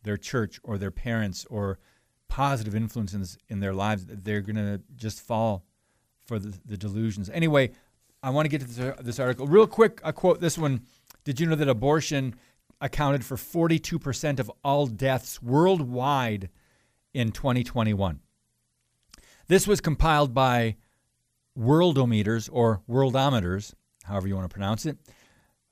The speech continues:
Forty-two point six million abortions worldwide in twenty twenty-one, and that is chilling. You're wiping out a massive percentage of the population. Talk about the end goal of the global socialists and the,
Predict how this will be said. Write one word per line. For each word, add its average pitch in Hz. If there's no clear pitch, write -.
Forty-two 175
point 147
six -
million 139
abortions 117
worldwide 117
in 101
twenty 113
twenty-one, 107
and 110
that 127
is 107
chilling. 98
You're 113
wiping 139
out 107
a 113
massive 127
percentage 127
of 104
the 101
population. 107
Talk 117
about 110
the 101
end 110
goal 101
of 85
the 98
global 101
socialists 104
and 95
the, 92